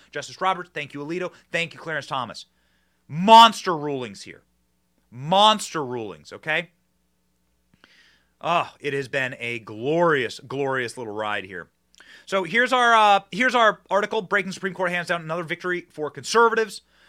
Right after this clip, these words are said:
Conservatives have reason to celebrate. Another major victory. Supreme Court, six three decision.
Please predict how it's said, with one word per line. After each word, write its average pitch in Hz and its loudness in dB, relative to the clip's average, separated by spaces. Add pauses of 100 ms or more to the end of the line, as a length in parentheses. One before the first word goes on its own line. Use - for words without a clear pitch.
(140)
Conservatives 190 0
have 135 -4
reason 151 -8
to 113 -14
celebrate. 214 0 (120)
Another 180 -4
major 151 -4
victory. 185 -4
Supreme 214 -10
Court, 190 -4 (440)
six - -8
three 269 -2
decision. 202 -4